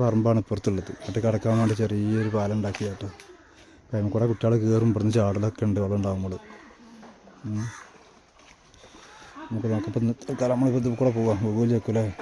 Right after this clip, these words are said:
പാലത്തിൻ്റെ അടിയിൽ സപ്പോർട്ടൊക്കെ പോയിനല്ലോ.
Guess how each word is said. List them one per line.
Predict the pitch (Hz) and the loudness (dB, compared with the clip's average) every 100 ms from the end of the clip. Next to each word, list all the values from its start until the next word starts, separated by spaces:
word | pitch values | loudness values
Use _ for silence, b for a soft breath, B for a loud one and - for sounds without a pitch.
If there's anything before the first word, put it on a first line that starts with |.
| - - - - 494 440 370 294 - - - - 269 294 370 277 - - - - - - - - - - - | -14 -16 -18 -18 -18 -16 -18 -20 -20 -20 -20 -20 -20 -20 -20 -20 -20 -20 -18 -18 -18 -20 -20 -20 -20 -20 -6
പാലത്തിൻ്റെ | 127 123 131 160 156 | 2 4 4 8 10
അടിയിൽ | 151 156 | 10 8
സപ്പോർട്ടൊക്കെ | 135 143 151 165 | 8 6 8 8
പോയിനല്ലോ. | 151 147 143 139 | 10 10 12 12